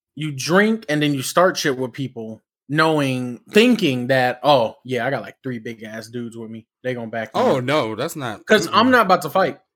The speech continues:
Speaker 1: I'm, I'm, I'm here
Speaker 2: Especially if I
Speaker 1: because
Speaker 2: just
Speaker 1: these
Speaker 2: don't like
Speaker 1: tacos are fire from what I
Speaker 2: Yeah.
Speaker 1: heard. And the drinks are two dollars right now
Speaker 2: Mm-hmm.
Speaker 1: and four dollar well drinks. So
Speaker 2: Mm.
Speaker 1: that, that's what I'm here for. You starting fights over there by the pool table?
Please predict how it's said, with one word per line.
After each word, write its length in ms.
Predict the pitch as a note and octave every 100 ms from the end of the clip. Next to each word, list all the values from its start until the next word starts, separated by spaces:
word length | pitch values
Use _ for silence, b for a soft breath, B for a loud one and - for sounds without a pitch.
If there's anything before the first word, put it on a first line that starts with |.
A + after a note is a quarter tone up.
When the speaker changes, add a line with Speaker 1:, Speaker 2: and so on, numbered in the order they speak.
| _ -
Speaker 1:
I'm, 220 | F#3 F#3+
I'm, 200 | E3+ G3+
I'm 160 | E3 G#3
here 260 | F#3+ G#3
Speaker 2:
Especially 180 | F#3+ E3
if 60 | C3+
I 40 |
Speaker 1:
because 120 | E3 A#2+
Speaker 2:
just 80 | C#3+
Speaker 1:
these 80 |
Speaker 2:
don't 200 | B2 A#2+ E3
like 220 | F3+ A2+
Speaker 1:
tacos 180 | G#3+ G3+
are 120 | G#3+
fire 460 | A3+ G#3+ G#3+ A3 A#3
from 200 | A#3 A3+
what 100 | A#3
I 60 |
Speaker 2:
Yeah. 80 | A#3
Speaker 1:
heard. 400 | A#3+ B3 C4 C#4 _ b b b b
And 140 | D#3 D3
the 60 |
drinks 400 | C3+ E3 F#3 F#3 -
are 260 | C#3 C3+
two 200 | B2+ G#3
dollars 460 | F#3+ C3 G#2+ G2+ -
right 240 | A#2 A#2 A2
now 320 | A2 G#2 G#2 _
Speaker 2:
Mm-hmm. 300 | A#2 G#2+ G#2+ G#2 -
Speaker 1:
and 420 | B2+ B2 A#2+ F#2 -
four 220 | E3+ E3
dollar 200 | D#3 D3
well 260 | C#3+ C3 B2
drinks. 420 | A2 G#2 - -
So 420 | - D#3 C3 A#2+ - _ A2
Speaker 2:
Mm. 260 | G#2 F2 D#3
Speaker 1:
that, 180 | G3 G#3
that's 200 | C4 -
what 120 | F#3+
I'm 120 | G3
here 200 | D#3+ A#2+
for. 180 | - A2
You 220 | C3 A3+
starting 460 | C#4 - G#3 C#3+ C#3
fights 380 | - F#3 C4+ B3+
over 200 | B3+ C4
there 440 | C#4 C#4+ D4+ C#4+ _
by 120 | F3+ F#3
the 60 |
pool 260 | F3+ B3+ C#4
table? 420 | D#4+ F4 G4 F#4+